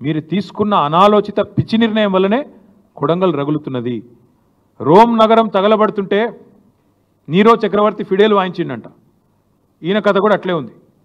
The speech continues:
ఇవాళ కొడంగల్లో అగ్గి అంటుకుంటే, కొడంగల్లో ఇవాళ పదహారు మంది రైతులు జైలుకు పోతే, కొడంగల్ ఎమ్మెల్యే, ఎన్నో ఆశలతో ప్రజలు గెలిపించిన ఎమ్మెల్యే, ముఖ్యమంత్రి అయి మమ్మల్ని ఉద్ధరిస్తారనుకుని గెలిపించిన ఎమ్మెల్యే ఎక్కడున్నాడండి? నాకు అర్థం కాదు. మహారాష్ట్రలో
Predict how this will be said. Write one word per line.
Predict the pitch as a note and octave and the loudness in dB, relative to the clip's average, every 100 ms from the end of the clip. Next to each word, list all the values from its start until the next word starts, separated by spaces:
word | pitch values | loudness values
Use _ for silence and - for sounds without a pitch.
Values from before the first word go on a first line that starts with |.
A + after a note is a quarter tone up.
| _ _ | _ _
ఇవాళ | E3 F3+ | -6 -4
కొడంగల్లో | - E3 G3+ A#3 A#3+ A#3+ A3+ - - _ _ _ _ - | 0 2 4 4 4 4 4 -2 -20 _ _ _ _ -4
అగ్గి | E3 E3 | -2 2
అంటుకుంటే, | A3+ A3 G#3 F#3+ G#3+ | 0 0 -4 -4 -4
కొడంగల్లో | G3+ G3 A3 A3+ A3+ | 0 0 2 2 2
ఇవాళ | G#3+ G#3 | 2 0
పదహారు | F#3+ F#3 G3 G#3+ | 0 2 4 4
మంది | G3+ F#3+ | 2 0
రైతులు | F3+ F#3+ G3+ | 0 -2 -2
జైలుకు | F3 G#3 G3 | 0 -2 -2
పోతే, | F#3 F3+ A3 A#3 - _ _ _ _ _ - | -4 -2 -4 -6 -16 _ _ _ _ _ 2
కొడంగల్ | G3 A#3 A#3 | 4 4 2
ఎమ్మెల్యే, | G#3+ G#3+ A3 A#3 A#3 - - - _ _ | 2 0 2 0 -2 -8 -20 -20 _ _
ఎన్నో | C#3+ A3 A#3 | -2 2 6
ఆశలతో | G#3 A3+ A#3 A3 F#3+ | 6 4 0 0 0
ప్రజలు | G3 G3 A3+ | 2 2 2
గెలిపించిన | G#3 G3+ G#3+ F#3+ | 0 -2 -6 -4
ఎమ్మెల్యే, | F#3+ G3+ G#3+ G#3 | -2 0 0 0
ముఖ్యమంత్రి | F#3 G#3 A3 G#3+ G#3+ | -2 -2 -2 -2 -2
అయి | G#3 - - _ | -2 -10 -20 _
మమ్మల్ని | D3+ G3 E3+ | -2 0 0
ఉద్ధరిస్తారనుకుని | D3 A3+ G#3+ A#3 G#3+ G#3 | 2 0 2 2 2 2
గెలిపించిన | G3 F3+ G3 F#3 | 0 -2 -6 -4
ఎమ్మెల్యే | F3+ G3+ G#3+ B3+ - - _ _ - | -2 0 0 -2 -6 -20 _ _ -14
ఎక్కడున్నాడండి? | C3+ F#3 G3 G3+ G3+ A3 | -4 -2 0 0 -2 -4
నాకు | G3+ | -4
అర్థం | F#3+ G#3 | -4 -2
కాదు. | A3 - - _ _ _ _ _ _ _ _ _ | -4 -6 -20 _ _ _ _ _ _ _ _ _
మహారాష్ట్రలో | D3+ G3+ G#3+ G#3 G#3 G#3 | 4 6 4 2 0 2